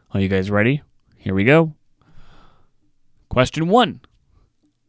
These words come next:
Are you able to make friends easily? Now, I know that not everyone can make friends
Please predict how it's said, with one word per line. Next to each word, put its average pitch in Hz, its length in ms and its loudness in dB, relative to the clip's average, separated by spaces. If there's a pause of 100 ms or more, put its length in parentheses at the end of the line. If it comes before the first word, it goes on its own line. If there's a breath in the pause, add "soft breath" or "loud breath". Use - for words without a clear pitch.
(160)
Are 147 200 4
you 185 300 0
able 120 520 -4
to - 260 -10
make 104 480 -6 (160)
friends 101 560 -14 (340)
easily? 107 400 -4 (1800)
Now, 135 180 2
I 147 100 2
know 170 280 2
that 165 120 -2
not 156 180 -2
everyone 139 300 -2
can 123 200 -6
make 117 240 -4
friends 107 600 -6